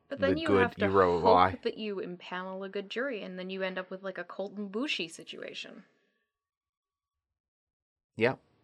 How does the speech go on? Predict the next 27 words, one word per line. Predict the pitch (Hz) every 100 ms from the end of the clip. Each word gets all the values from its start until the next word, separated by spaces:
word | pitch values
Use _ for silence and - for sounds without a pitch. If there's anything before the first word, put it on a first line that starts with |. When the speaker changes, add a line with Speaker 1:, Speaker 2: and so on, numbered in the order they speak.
| _ _ _ _ _ _ _ _ _
Speaker 2:
Well, | 107 95 113 _ _ _
and | 101 95 85 -
they | 90
succeeded. | - 95 - 117 85 - _ _ _ _ _
Speaker 1:
Yeah. | 196 202 190 - _ _ _ _ _ _ _ _ _ _ _ -
Speaker 2:
So | 92
there | 80 82
you | 80
go. | 92 80 _ _ -
Speaker 1:
But | - _ _ _ _ _ _ -
Speaker 2:
I |
Speaker 1:
that's, | 85
Speaker 2:
mean, | 80 78 -
Speaker 1:
it, | 208 _ - -
it | -
was | 180
wrong. | 196 185 - 185 _ _ _ _ _ _ -
Speaker 2:
I, | 78 69 - -
I, | 82 76 76
that's | 80 -
a | 85
different | 98 76 67
issue. | - - -
<laughs> | - -
I |
mean, | 208 - - - - - - - - _ _ _ _ _ _ _ -
Speaker 1:
Yeah. | 208